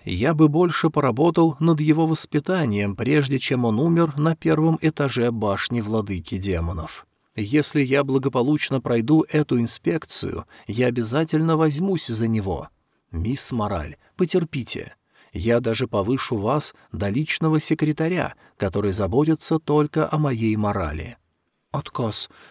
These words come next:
Мне очень жаль. Я очень ценю ваше предложение, Кан Хансу, но я все же хочу помочь ученикам встать на правильный путь.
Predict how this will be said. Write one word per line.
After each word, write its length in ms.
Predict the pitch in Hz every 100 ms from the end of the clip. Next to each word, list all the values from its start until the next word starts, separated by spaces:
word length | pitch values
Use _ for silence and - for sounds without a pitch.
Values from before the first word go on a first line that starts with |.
| _
Мне 280 | 151 160 160
очень 300 | 156 165 156
жаль. 300 | 127 113 110 - -
Я 300 | 135 139 151
очень 440 | - 175 - 170
ценю 360 | 160 190 220 196
ваше 380 | 135 127 - 143
предложение, 760 | 147 139 139 135 208 156 139
Кан 220 | - 143
Хансу, 580 | 139 147 143 - 139 131 - _ _ _
но 180 | 151 147
я 140 | 143
все 300 | 139 - 202
же 260 | 170 151 147
хочу 340 | - 156 - 170
помочь 380 | 160 165 165 -
ученикам 600 | 160 - 160 160 202 190
встать 480 | 180 - 180 165 -
на 160 | 175 170
правильный 520 | 156 143 151 160 160
путь. 400 | 139 127 -